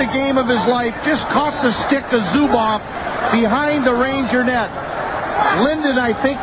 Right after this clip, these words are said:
might have even been cut, Jim. He's gone to the bench. He's not going off, though. It's behind the bench. Zubov comes in, and he got the stick, either of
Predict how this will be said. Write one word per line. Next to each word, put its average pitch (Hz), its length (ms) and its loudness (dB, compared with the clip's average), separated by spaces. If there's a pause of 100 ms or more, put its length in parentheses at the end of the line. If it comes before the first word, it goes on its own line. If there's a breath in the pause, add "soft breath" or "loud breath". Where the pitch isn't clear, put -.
might 269 160 0
have 247 160 0
even 254 260 0
been 240 180 0 (120)
cut, 277 160 0 (160)
Jim. 240 240 2
He's 226 240 2
gone 269 320 0
to - 20 0
the 240 160 0
bench. 254 300 -2 (480)
He's 214 240 2
not 302 240 -2
going 285 320 2
off, 285 280 0
though. 226 220 4
It's 214 140 0
behind 269 500 0
the 254 140 0
bench. 262 260 0 (540)
Zubov 294 480 2
comes 254 320 0
in, 285 240 0
and - 720 0
he 240 180 2
got 285 300 0
the 254 80 4 (180)
stick, 311 220 0 (720)
either 277 320 2
of 220 60 -2